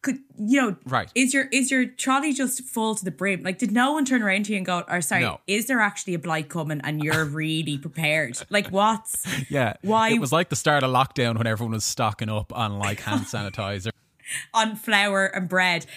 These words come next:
Speaker 1: If you, if I turned around during the first week of lockdown and I saw a man with a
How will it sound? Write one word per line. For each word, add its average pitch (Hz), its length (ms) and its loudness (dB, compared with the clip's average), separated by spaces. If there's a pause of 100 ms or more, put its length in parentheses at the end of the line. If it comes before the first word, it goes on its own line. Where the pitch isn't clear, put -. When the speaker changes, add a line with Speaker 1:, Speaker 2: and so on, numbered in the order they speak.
(120)
Speaker 1:
If 208 160 -2
you, 254 360 4
if 233 120 0
I 262 160 2
turned 277 200 0
around 202 240 0
during 175 380 -4
the 175 60 -6
first 170 260 -4
week 170 120 -4
of 156 40 -4
lockdown 156 400 -4 (260)
and 180 120 -2
I 170 140 2
saw 190 180 -2
a - 20 0
man 165 360 0
with 170 140 -2
a 170 100 -6